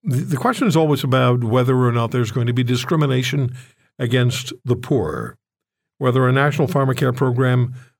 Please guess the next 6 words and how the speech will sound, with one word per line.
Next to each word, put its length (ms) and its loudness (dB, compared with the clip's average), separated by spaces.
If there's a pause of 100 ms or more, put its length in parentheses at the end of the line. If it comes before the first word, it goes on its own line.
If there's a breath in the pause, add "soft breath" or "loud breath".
might 180 0
actually 420 0
level 420 2
the 120 0
playing 500 0
field 580 -8